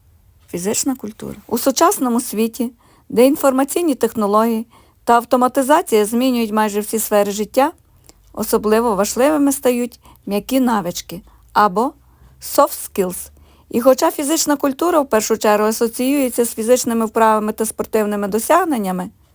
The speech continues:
саме ці заняття мають великий потенціал для розвитку soft skills у наших учнів.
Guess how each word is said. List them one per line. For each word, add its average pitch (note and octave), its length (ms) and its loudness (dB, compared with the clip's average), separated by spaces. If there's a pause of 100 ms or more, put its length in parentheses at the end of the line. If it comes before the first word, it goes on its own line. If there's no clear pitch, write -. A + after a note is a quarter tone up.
(360)
саме G#3+ 380 0
ці C4 220 -6
заняття D4+ 540 0
мають F#3+ 300 -4
великий B3 380 0
потенціал A#3+ 640 2 (360)
для F#3+ 260 0
розвитку C4+ 640 0 (220)
soft - 400 -2 (220)
skills C#4+ 320 -4 (260)
у F#3 80 -8
наших G3 460 -4
учнів. F3 420 -8